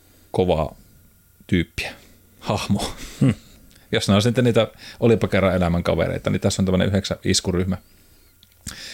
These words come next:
Speaker 1: Ja näitä me pitää saada ravinnosta ja, ja nyt jokaista ravinto-, niinku aminohappoa saadaan esimerkiksi muun muassa tämmöistä niinku eläinperäistä tuotteista, eli puhutaan, että ne sisältää kaikki nämä meidän välttämättömät ja sitten ei-välttämättömät aminohapot.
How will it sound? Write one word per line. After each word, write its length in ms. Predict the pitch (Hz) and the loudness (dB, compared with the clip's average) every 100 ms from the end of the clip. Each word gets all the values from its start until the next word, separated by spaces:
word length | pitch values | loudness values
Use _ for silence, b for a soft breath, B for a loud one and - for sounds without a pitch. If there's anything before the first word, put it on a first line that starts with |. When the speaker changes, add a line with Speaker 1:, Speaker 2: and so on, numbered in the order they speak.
| B | B
Speaker 1:
Ja 60 | - | 2
näitä 180 | 123 135 | 4 4
me 100 | 110 | 4
pitää 180 | 104 | 2
saada 120 | 104 95 | 4 4
ravinnosta 500 | 95 87 85 - 87 | 4 2 2 0 0
ja, 200 | 85 80 | 0 0
ja 240 | 95 85 98 - - B B B B B - - - - - | 0 0 -2 -6 -20 B B B B B -20 -20 -20 -20 -6
nyt 320 | 131 98 - | 0 0 0
jokaista 520 | - 104 120 101 - - | 0 2 4 2 0 0
ravinto-, 600 | 101 95 92 78 - 90 | 2 4 4 2 -2 -2
niinku 280 | 90 90 - - - | 0 -2 -2 -4 0
aminohappoa 600 | 101 104 95 95 - 90 | 2 4 4 0 0 0
saadaan 320 | 92 90 85 | 2 4 2
esimerkiksi 380 | 85 92 92 - - - | 2 0 0 -4 -12 -6
muun 140 | 90 | -4
muassa 200 | 87 - | -2 -2
tämmöistä 300 | 95 92 - - | -2 -2 -2 0
niinku 180 | 98 | 2
eläinperäistä 480 | 101 101 92 92 92 - | 4 4 2 0 -2 -2
tuotteista, 440 | 87 - - - | -2 0 -4 -2
eli 100 | 90 90 - | -4 -4 -2
puhutaan, 300 | 92 90 92 | -2 0 0
että 140 | - | 0
ne 40 | |
sisältää 440 | 90 87 90 87 85 | 0 0 0 0 -2
kaikki 320 | 87 90 - | -2 -2 -4
nämä 120 | 90 | -2
meidän 220 | 90 - - - | -2 -4 -6 -2
välttämättömät 800 | 90 - 87 90 - 92 90 - | -2 0 -2 -2 -4 -4 -4 -2
ja 120 | 82 - B B B B | -4 -6 B B B B
sitten 340 | - 85 - 80 | -8 -8 -4 -2
ei-välttämättömät 720 | 92 85 82 82 - - - | 2 0 0 -4 -4 -6 -6
aminohapot. 360 | 85 87 98 | -4 -4 -8